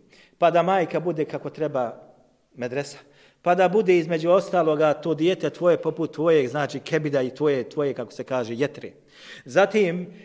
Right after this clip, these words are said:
između ostaloga, da se podijele mesulije, odgovornosti u porodici između oca i majke i ko je dužan da odgoji ono što je u kući oca. I zatim, kada uzmete, između ostaloga,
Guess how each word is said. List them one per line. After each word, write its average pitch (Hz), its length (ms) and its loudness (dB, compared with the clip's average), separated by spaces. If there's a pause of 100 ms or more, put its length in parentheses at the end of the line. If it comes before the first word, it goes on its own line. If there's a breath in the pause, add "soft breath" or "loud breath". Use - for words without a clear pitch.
između 160 340 0
ostaloga, 196 480 4
da 175 100 2
se 175 160 -2
podijele 190 500 4
mesulije, 180 680 0
odgovornosti 175 760 2
u 143 40 0
porodici 180 540 2
između 160 340 -2
oca 190 280 -4
i 160 100 -2
majke 170 500 -2
i 147 100 -8
ko 196 140 0
je 175 120 0
dužan 180 340 -6
da 160 80 -6
odgoji 170 580 -6
ono 196 260 -8
što - 120 -14
je 151 40 -8
u 131 80 -14
kući 208 280 -8
oca. 214 360 2 (1300 soft breath)
I 139 140 -6
zatim, 226 400 4
kada 190 240 4
uzmete, 190 480 2
između 175 280 0
ostaloga, 185 800 4